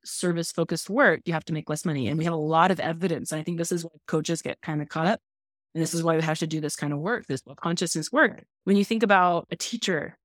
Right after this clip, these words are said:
like, I'm so grateful for them, but teachers are known to be underpaid. Social work, same thing. Why? It's because we have this belief that you can't get paid really well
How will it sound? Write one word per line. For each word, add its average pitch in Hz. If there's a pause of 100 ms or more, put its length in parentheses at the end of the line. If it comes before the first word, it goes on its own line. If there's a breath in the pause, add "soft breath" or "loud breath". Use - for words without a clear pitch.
(100)
like, 185
I'm 190
so 208
grateful 202
for 170
them, 147 (100)
but 165
teachers 196 (120)
are 185
known 190
to 185
be 175
underpaid. 170 (220)
Social 196
work, 156 (160)
same 180
thing. 208 (320)
Why? 185
It's -
because 190
we 208
have 202
this 185
belief 196
that 165
you 180
can't 185
get -
paid 180
really 180
well 170